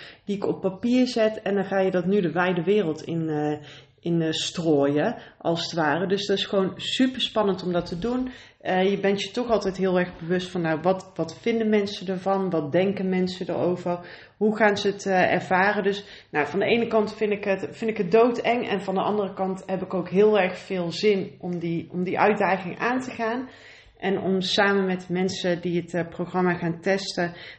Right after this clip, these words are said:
te gaan kijken, nou, hoe dat zij het, eh, ervaren. En ja, of dat ze eventueel nog, eh, tips voor mij hebben waar, eh, waarin dat ik het nog, eh, beter kan gaan, eh, neerzetten voordat ik het echt ga lanceren.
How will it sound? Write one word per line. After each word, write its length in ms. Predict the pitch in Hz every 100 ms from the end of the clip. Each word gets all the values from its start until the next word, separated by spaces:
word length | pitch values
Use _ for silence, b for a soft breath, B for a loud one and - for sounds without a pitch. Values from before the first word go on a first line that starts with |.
| -
te 120 | 180
gaan 240 | 170 170
kijken, 460 | 170 180 190 185 175
nou, 260 | 165 143 -
hoe 100 | 208
dat 200 | 190 -
zij 260 | 190 175
het, 200 | 165 170
eh, 260 | 165 147 -
ervaren. 600 | 165 - 170 233 226 208
En 280 | 185 185 B B -
ja, 80 | 208
of 80 |
dat 160 | - 214
ze 100 | -
eventueel 460 | 190 214 - 208 196
nog, 320 | 185 185 -
eh, 240 | 185 175 175 B B _
tips 300 | - 285 -
voor 100 | 240
mij 220 | 226 220 220
hebben 320 | 214 208 196
waar, 260 | 202 190
eh, 260 | 196 185 165
waarin 260 | 196 196 190
dat 120 | 185
ik 80 | 185
het 100 | 185
nog, 260 | 185 -
eh, 160 | 180 156
beter 340 | 190 208 190
kan 200 | 185 175
gaan, 280 | 175 165 160
eh, 220 | 160 156
neerzetten 640 | 165 185 196 196 170 170
voordat 340 | 165 190 185 156
ik 100 | 165
het 120 | -
echt 240 | - -
ga 180 | - 165
lanceren. 840 | 151 156 - - 156 139 139 254